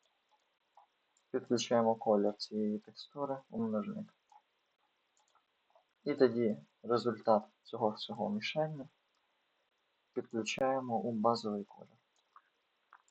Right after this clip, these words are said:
Далі в самому ноді принциповий B S D F дещо змінюємо.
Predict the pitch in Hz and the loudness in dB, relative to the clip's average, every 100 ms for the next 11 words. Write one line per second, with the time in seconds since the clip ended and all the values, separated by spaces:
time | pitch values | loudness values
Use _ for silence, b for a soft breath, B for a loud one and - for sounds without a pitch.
0 | _ - - _ 113 117 107 104 - 123 | _ -20 -20 _ 12 12 12 6 -2 -2
1 | 120 113 107 - _ _ - 113 107 104 | -2 -2 -4 -6 _ _ -6 4 4 4
2 | 104 - 101 - - 107 101 101 101 101 | -2 -6 -6 -8 -6 -4 -2 -4 -4 -6
3 | 101 104 117 139 143 - _ _ _ _ | -8 -8 -2 -2 -4 -16 _ _ _ _
4 | _ _ _ _ _ _ _ _ _ _ | _ _ _ _ _ _ _ _ _ _
5 | _ _ _ _ _ _ - 123 127 - | _ _ _ _ _ _ -6 2 2 4
6 | - 113 113 104 101 101 104 107 | 2 0 2 0 0 -4 -4 -8